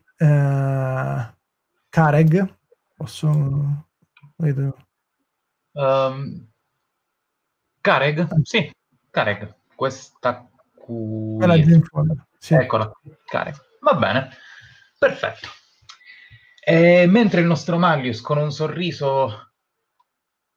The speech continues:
Speaker 2: eh, dettato dai ricordi di questa sua,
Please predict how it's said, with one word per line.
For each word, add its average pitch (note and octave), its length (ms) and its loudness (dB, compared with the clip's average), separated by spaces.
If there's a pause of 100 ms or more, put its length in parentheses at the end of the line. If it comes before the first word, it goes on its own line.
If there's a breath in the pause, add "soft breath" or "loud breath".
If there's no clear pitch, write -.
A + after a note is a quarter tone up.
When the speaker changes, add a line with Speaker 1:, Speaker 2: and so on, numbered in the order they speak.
Speaker 2:
eh, - 360 -18
dettato B2+ 480 -6
dai A#2+ 220 -4
ricordi B2 540 0
di A2+ 80 -8
questa A2 760 -6 (220)
sua, G#2+ 640 -8